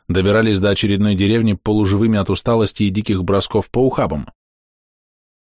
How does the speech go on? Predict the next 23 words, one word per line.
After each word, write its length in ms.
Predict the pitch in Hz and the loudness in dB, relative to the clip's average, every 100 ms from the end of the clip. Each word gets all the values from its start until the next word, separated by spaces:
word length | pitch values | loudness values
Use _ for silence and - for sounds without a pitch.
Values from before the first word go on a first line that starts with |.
| _ | _
А 140 | - 127 | -2 0
там, 180 | 185 | 2
спрыгнув 480 | 175 - 156 156 139 | 0 2 2 2 2
на 60 | 131 | 0
негнущихся 600 | 131 120 147 - 120 127 | 0 0 0 0 0 2
от 80 | 113 | 0
усталости 480 | 110 131 127 - 117 | 0 2 2 2 0
ногах 340 | 110 113 117 | 2 2 0
с 80 | - | 0
высокого 460 | 104 120 107 101 | 0 0 0 -2
кузова, 320 | 98 185 131 90 | 0 0 0 0
медики 400 | 98 113 107 107 | 0 0 0 0
были 180 | 107 | 0
вынуждены 500 | 101 110 113 101 104 | 2 2 0 0 0
по 80 | 95 | 0
несколько 440 | 104 107 - 104 110 | 0 0 -2 -4 -4
часов 340 | 101 110 117 | -2 -2 0
до 100 | 104 | 0
приема 320 | 95 101 107 | 0 2 2
населения 500 | 104 95 101 101 107 | 0 0 0 2 0
приходить 380 | 107 104 101 95 | 0 -2 -2 -2
в 60 | - | -2
себя. 320 | 127 92 | -2 -2